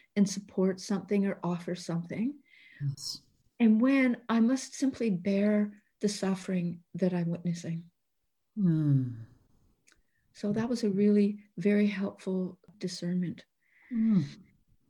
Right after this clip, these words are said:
Speaker 1: And then the loving kindness, the metta, the unconditional friendliness would be the cups, the heart, the relationalness. So it's a way of relating heart to heart, which
Speaker 2: Hmm.
Speaker 1: is the element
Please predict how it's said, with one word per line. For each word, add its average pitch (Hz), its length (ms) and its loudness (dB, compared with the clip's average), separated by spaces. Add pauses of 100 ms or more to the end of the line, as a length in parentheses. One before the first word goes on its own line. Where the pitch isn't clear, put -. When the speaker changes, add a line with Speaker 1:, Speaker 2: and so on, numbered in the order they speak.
(180)
Speaker 1:
And 208 380 6
then 214 380 8
the 208 360 4
loving 214 360 6
kindness, 214 720 2
the 202 140 2
metta, 190 420 6
the 185 300 4
unconditional 190 1500 0
friendliness 196 800 0 (320)
would 202 140 4
be 226 140 6
the - 120 -2
cups, - 680 -8
the 202 80 0
heart, 247 500 -4
the 202 200 0
relationalness. 202 1080 2 (300)
So 220 400 -2
it's 214 180 0
a 214 60 2
way 226 280 0
of 202 180 0
relating 208 920 0 (460)
heart 208 320 -2
to 202 80 -6
heart, 180 420 -6 (580)
which 156 180 2
Speaker 2:
Hmm. 233 60 4
Speaker 1:
is 208 120 0
the 202 120 4
element 185 280 2